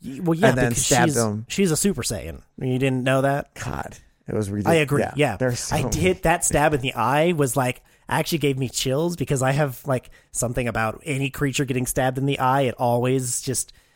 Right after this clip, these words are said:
Speaker 1: sends a shiver down my spine. I don't like that, and I actually was, like, uncomfortable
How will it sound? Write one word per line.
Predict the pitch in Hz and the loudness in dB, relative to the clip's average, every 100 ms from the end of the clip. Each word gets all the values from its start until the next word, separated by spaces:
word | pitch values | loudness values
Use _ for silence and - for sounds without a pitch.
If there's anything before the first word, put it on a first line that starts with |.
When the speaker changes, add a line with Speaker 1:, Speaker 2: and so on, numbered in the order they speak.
| _ _ _ _ _ _ _ _ _ | _ _ _ _ _ _ _ _ _
Speaker 1:
sends | - 131 | -6 -4
a | 95 | -4
shiver | - - 151 135 | -2 0 2 2
down | 143 147 | 2 2
my | 143 | 0
spine. | 139 147 147 143 | 0 0 0 0
I | 117 | -2
don't | 139 107 | -2 -2
like | 131 | -2
that, | - 151 160 | 0 0 0
and | 104 | 0
I | |
actually | 123 127 120 | 0 0 -4
was, | 107 | -4
like, | 110 104 | -6 -4
uncomfortable | 147 143 - 127 - 131 | -4 -2 -4 -6 -4 -2